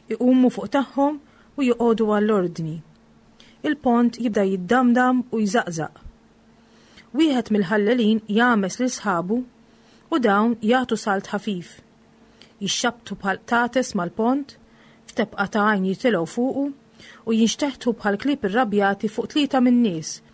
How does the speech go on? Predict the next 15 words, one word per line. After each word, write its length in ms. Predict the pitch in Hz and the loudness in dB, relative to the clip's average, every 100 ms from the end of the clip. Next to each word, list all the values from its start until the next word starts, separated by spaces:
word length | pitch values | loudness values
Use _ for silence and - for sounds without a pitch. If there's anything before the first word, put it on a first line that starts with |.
| _ _ - | _ _ -4
raġel, 580 | 202 247 196 175 175 180 | 0 0 0 0 -2 0
mara 340 | 202 233 175 | 2 2 0
u 100 | 214 | -4
xebba 480 | 233 240 190 185 247 - - - - | 0 -2 0 -2 -2 -4 -18 -20 -4
li 80 | 226 | 0
bil-qata 480 | 214 254 320 285 196 | 0 0 -4 -2 0
li 120 | 262 | 0
ħadu 400 | 214 170 175 214 233 - _ 277 | 2 0 0 -2 -4 -10 _ -2
jibqgħu 420 | 294 - 202 277 | -2 -2 0 2
imwaħlin 420 | 208 180 202 214 | 2 0 0 0
fejn 160 | 208 202 | 0 -2
kienu. 400 | - 233 175 160 160 - _ _ _ _ _ _ _ _ _ _ _ - _ _ | -2 -4 -4 -6 -10 -16 _ _ _ _ _ _ _ _ _ _ _ -20 _ _
"Xi 180 | - 349 | -2 -2
tridu 400 | - 214 190 190 | 0 -4 0 -2
minna?" 380 | 175 156 156 | -2 -2 -4